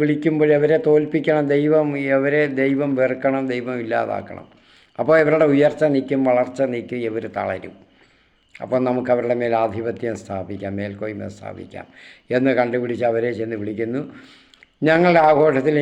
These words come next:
ഞങ്ങളുടെ ദേ-, ആരാധനാലയത്തിലും വരണം, ആരാധനയിലും പങ്കുകൊള്ളണം." അപ്പോൾ ഇവർ വിചാരിച്ചു, "ആ, അങ്ങോട്ടൊന്ന് പോകുന്നതിന് എന്തുവാ?" അത് തന്നെ, അതാണ് ഇപ്പം ചെയ്തു. അങ്ങനെ അവര് പോയി എന്ത് ചെയ്തു?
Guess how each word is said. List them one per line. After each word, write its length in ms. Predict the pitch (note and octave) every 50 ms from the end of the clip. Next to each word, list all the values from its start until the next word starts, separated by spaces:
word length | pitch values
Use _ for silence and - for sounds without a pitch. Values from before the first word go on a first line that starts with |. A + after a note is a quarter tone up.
| C#3+ C#3
ഞങ്ങളുടെ 300 | C#3 C#3 C#3 C#3+ C#3 C#3+ C#3 C3+
ദേ-, 720 | C3+ C3+ C3 C3 C3 C3 B2+ B2+ B2+ B2+ B2 B2 B2 B2 B2 A#2+ A#2+
ആരാധനാലയത്തിലും 880 | B2 B2 B2+ B2 A2+ A2+ B2 B2+ B2 A#2+ B2 B2 A#2+ G#2 A#2+ A#2+ A#2+ A2+ G#2+
വരണം, 320 | G#2+ G#2+ A2 A2 G#2+ G2+ F2+ - - - _ _ _ _ - A#2+
ആരാധനയിലും 760 | B2 B2 A#2+ A#2+ B2 A#2+ A2 A#2 A#2+ A#2 A#2 A#2 A#2 A2+ A#2 A2 A2
പങ്കുകൊള്ളണം." 640 | A2 A2+ A2 A2 A2+ G#2+ G#2+ G2 G2+ G2 F#2+ F#2 F2+ - - - - - _ - G#2+
അപ്പോൾ 140 | G2+ C3 C3+ C3+
ഇവർ 140 | C3 C#3 D3 D#3 D3+ C#3+
വിചാരിച്ചു, 420 | C#3 C#3+ C#3+ C#3 C3 B2+ C3+ C3+ C3 A#2+ G#2+ G2+
"ആ, 40 | F2 D#2 C#2+ C#2 D2
അങ്ങോട്ടൊന്ന് 440 | D2 D2+ D#2+ F2+ G2+ B2+ C3+ C3 D3 D3 D#3
പോകുന്നതിന് 440 | D3 D3 D#3 E3 F3 E3+ E3+ E3 D#3
എന്തുവാ?" 240 | C#3+ C#3 D3 C#3+ C3 - - - - - - - - C#3
അത് 120 | D#3 E3 G3 G#3+ A3
തന്നെ, 240 | A3+ A3 A3 A3 G3+ F3 E3 D#3+
അതാണ് 420 | E3 G3 G#3+ G#3 F#3 F#3 F#3+ F#3+ F3+ F#3 - - - - _ _ _ -
ഇപ്പം 140 | C3 D#3 D#3+ D3+
ചെയ്തു. 140 | C#3+ C#3+ C#3 C#3
അങ്ങനെ 180 | C#3+ E3+ F#3+ G3+ G3
അവര് 140 | G3 G3+ G#3 F3
പോയി 160 | F#3 G3 G#3 G#3 G3+
എന്ത് 120 | G3 G#3 A3
ചെയ്തു? 200 | G#3+ F#3+ F3+ F3